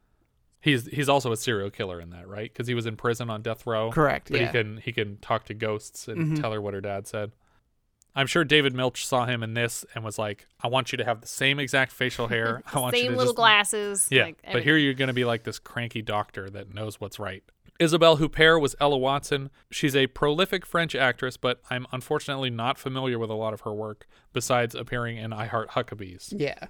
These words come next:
Speaker 1: as, uh, one of the opposing, uh, psychologist-type characters.
Speaker 2: And, and,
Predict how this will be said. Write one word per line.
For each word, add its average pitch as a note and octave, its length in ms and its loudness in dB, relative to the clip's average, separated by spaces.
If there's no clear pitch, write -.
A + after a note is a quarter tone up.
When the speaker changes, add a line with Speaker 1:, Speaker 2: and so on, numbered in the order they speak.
Speaker 1:
as, G#2+ 400 -4
uh, A#2 120 0
one A#2+ 200 -2
of A#2 40 -4
the A#2 120 -2
opposing, A2+ 640 -4
uh, A2 240 -8
psychologist-type A#2+ 1120 -4
characters. G#2+ 800 -8
Speaker 2:
And, F#3+ 500 4
and, F#3 260 0